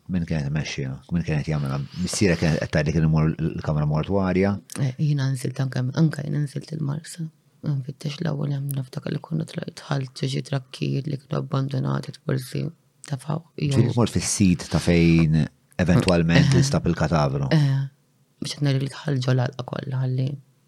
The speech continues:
Speaker 2: ma rridx nikdeb. Però għaddejna ġid-, naf li kien ikun hemmhekk dej il-B O V, dej l-H S B C, sorry.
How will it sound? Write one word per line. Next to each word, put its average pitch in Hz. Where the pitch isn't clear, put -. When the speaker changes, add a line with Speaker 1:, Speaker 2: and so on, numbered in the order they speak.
Speaker 2:
ma 123
rridx -
nikdeb. 123
Però 131
għaddejna 143
ġid-, 139
naf 147
li 160
kien 147
ikun 147
hemmhekk 170
dej 151
il-B 160
O 160
V, 202
dej 151
l-H 139
S -
B 160
C, 202
sorry. 208